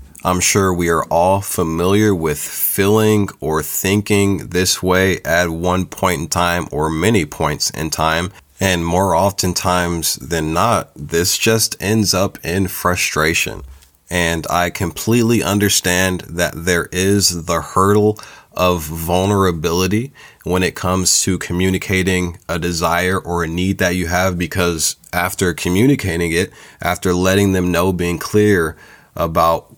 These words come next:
what you need or what you want, they still have room to say no and not respond in the way that you'd prefer. And that can almost be even more damaging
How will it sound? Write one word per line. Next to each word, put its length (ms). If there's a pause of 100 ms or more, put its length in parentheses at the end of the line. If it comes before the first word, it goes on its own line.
what 340
you 180
need 280
or 100
what 200
you 140
want, 360 (400)
they 320
still 560
have 360
room 420
to 160
say 240
no 400 (300)
and 280
not 260
respond 800 (340)
in 220
the 100
way 460 (240)
that 300
you'd 300
prefer. 560
And 280
that 320
can 260
almost 540
be 440 (200)
even 400
more 320
damaging 800